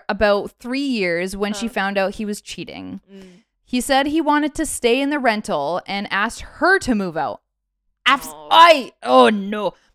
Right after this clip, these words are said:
Speaker 1: But the thing is,
Speaker 2: <laughs> You got triggered.
Speaker 1: I, I got triggered. I was like, "Absolutely not." I'm like, "You did her wrong. Why the fuck should she leave?"
Speaker 2: Yeah.
Speaker 1: But to be fair, I, like, started getting angry, but then I'm like, "Sarah, wait,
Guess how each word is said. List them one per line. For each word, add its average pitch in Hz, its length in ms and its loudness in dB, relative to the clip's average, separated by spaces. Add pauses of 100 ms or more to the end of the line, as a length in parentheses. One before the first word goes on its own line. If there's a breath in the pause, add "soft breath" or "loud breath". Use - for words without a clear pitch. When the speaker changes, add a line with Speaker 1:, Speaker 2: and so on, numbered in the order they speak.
Speaker 1:
But - 160 -6
the - 80 -2
thing 320 220 0
is, - 400 -6
Speaker 2:
<laughs> - 920 -10
You 277 180 -16
got 247 260 -8
triggered. 285 340 -2
Speaker 1:
I, 208 300 6 (140)
I 208 80 2
got 208 140 4
triggered. 180 240 -2
I 226 120 6
was 254 80 4
like, 277 300 4
"Absolutely 247 440 4
not." 208 180 4
I'm 220 100 2
like, 247 180 4
"You 254 240 6
did 247 200 6
her 233 220 8
wrong. 185 240 6
Why 240 160 6
the 269 80 -2
fuck 247 260 2
should 190 200 -10
she 226 300 -4
leave?" 143 320 -8
Speaker 2:
Yeah. 208 280 -8 (140)
Speaker 1:
But 208 220 4 (520)
to 294 120 0
be 269 100 2
fair, - 280 -2 (640)
I, 233 140 4
like, 247 200 0
started 202 300 -2
getting 247 200 -2
angry, 254 260 -2
but 233 120 -6
then 214 140 -4
I'm 196 60 -6
like, 185 180 -4
"Sarah, 185 480 0
wait, - 300 -12